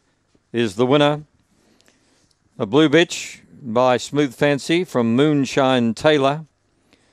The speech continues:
Raced and trained by Tony Henriksen. He's a very busy man.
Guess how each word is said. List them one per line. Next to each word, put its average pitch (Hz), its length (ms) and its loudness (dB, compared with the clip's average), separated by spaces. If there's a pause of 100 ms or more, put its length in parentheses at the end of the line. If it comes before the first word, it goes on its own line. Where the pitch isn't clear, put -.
(300)
Raced 123 320 0
and 117 100 -2
trained 131 320 2
by 123 160 4
Tony 127 380 0
Henriksen. 101 600 -4 (760)
He's 98 100 -12
a - 20 -12
very 120 220 2
busy 131 340 0
man. 147 460 2